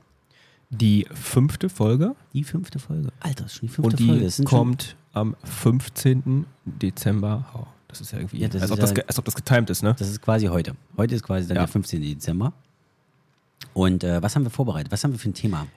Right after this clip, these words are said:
Speaker 1: Wir wollen heute, äh, ein kleines Resümee über die zweite Liga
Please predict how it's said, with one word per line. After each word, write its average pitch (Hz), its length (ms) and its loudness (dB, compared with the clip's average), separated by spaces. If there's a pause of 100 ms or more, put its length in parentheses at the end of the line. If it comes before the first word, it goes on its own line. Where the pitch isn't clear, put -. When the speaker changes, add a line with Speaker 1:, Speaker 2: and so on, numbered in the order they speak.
(120)
Speaker 1:
Wir 107 140 2
wollen 123 420 4
heute, 120 340 0
äh, 107 340 -2
ein 95 520 -2
kleines 113 340 -2
Resümee 98 460 0
über 110 240 0
die 90 260 -4
zweite 95 680 -2
Liga 107 640 0